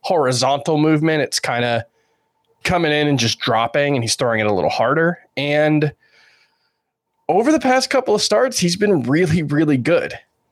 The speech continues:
Um, like I said, nineteen strikeouts to, what was it? Three walks, one walk,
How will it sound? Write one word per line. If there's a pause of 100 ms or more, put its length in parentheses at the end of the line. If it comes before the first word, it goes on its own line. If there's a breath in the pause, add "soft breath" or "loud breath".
(160)
Um,
like
I
said,
nineteen
strikeouts (140)
to, (140)
what
was
it?
Three
walks,
one
walk,